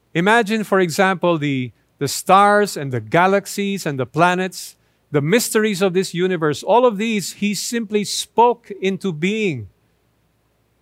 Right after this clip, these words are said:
And you, my friend, you are his masterpiece.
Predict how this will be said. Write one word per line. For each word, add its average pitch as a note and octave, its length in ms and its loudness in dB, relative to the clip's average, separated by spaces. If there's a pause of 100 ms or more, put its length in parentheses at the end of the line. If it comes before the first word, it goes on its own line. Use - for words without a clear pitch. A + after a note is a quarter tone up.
(100)
And E3+ 200 2
you, G#3+ 300 2
my F#3 220 2
friend, A#2 440 -4 (840)
you B3 320 2
are F#3 160 4
his E3 240 -2
masterpiece. F#3 920 -4